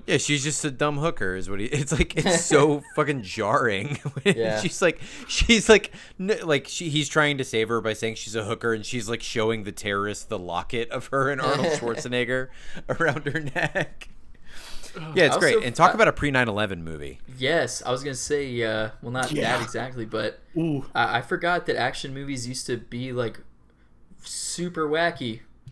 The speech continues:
Speaker 2: Like, I
Speaker 1: In
Speaker 2: forgot
Speaker 1: the
Speaker 2: how
Speaker 1: first
Speaker 2: wacky they used to be.
Speaker 1: fifteen minutes of the movie, there are men on skis with submachine guns.
Speaker 2: I know, that's a thing you don't see anymore. I know, I thought
Speaker 1: And
Speaker 2: the
Speaker 1: then
Speaker 2: same thing.
Speaker 1: Ten minutes later, he rides the <laughs> horse through the
Speaker 2: Yeah.
Speaker 1: hotel lobby,
Speaker 2: Yeah.
Speaker 1: and then he gets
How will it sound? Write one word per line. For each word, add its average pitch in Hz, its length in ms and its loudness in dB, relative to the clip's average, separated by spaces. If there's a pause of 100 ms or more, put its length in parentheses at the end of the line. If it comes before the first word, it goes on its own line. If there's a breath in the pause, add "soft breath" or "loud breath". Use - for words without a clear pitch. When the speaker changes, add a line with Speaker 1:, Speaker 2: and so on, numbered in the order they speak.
(160 loud breath)
Speaker 2:
Like, 156 120 -4
I 127 60 2
Speaker 1:
In 135 80 2
Speaker 2:
forgot 151 120 4
Speaker 1:
the 151 60 2
Speaker 2:
how 175 60 2
Speaker 1:
first 214 200 6
Speaker 2:
wacky 143 300 0
they 113 80 -2
used 113 220 -6
to 120 60 -10
be. 113 200 -4
Speaker 1:
fifteen 185 640 2
minutes 147 320 4
of 101 140 0
the 104 100 -4
movie, 101 320 -2
there 104 240 4
are 101 40 2
men 104 260 0
on 101 160 -4
skis 95 460 -8
with 101 120 -8
submachine 92 600 -6
guns. 117 200 0
Speaker 2:
I 143 60 -2
know, 160 320 2
that's 151 200 -2
a 170 40 -2
thing 175 200 2
you 185 60 2
don't 190 120 0
see 220 220 0
anymore. 214 400 2
I 131 120 2
know, 202 220 0
I 170 60 0
thought - 80 -4
Speaker 1:
And 135 140 4
Speaker 2:
the 143 40 8
Speaker 1:
then 143 60 6
Speaker 2:
same 190 220 -2
thing. 196 420 -6 (400)
Speaker 1:
Ten 180 280 4
minutes 185 340 0
later, 147 360 4
he 120 160 0
rides 127 400 2
the 139 140 10
<laughs> - 120 6
horse 165 560 4
through 165 280 0
the 156 140 8
Speaker 2:
Yeah. 143 180 8
Speaker 1:
hotel 139 340 4
lobby, 180 520 4 (220 loud breath)
Speaker 2:
Yeah. 113 220 -6
Speaker 1:
and 143 120 2
then 143 100 4
he 143 180 0
gets 180 420 2